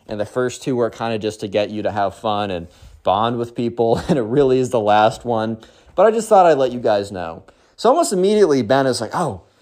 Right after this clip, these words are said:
so I have a chance now, even though I screwed over by everyone else." And obviously, kids in the cabin start looking at each other because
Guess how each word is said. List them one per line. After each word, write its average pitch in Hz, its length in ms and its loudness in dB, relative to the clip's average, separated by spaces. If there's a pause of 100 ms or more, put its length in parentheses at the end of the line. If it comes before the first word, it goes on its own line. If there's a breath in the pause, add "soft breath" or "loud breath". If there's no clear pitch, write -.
(220 soft breath)
so 180 160 4
I 151 60 6
have 123 100 0
a 117 40 -8
chance 226 420 -2
now, 95 380 -10
even 160 220 -2
though 139 120 0
I 123 120 0
screwed 160 400 -2
over 143 240 2
by 131 180 4
everyone 123 300 0
else." 127 360 0
And 92 180 -8 (640)
obviously, 123 600 0
kids 127 320 -6
in 120 60 -6
the 110 80 -8
cabin 123 300 -4
start 104 200 -6
looking 110 240 -8
at 98 120 -8
each 92 160 -14
other 92 240 -4
because 95 420 -8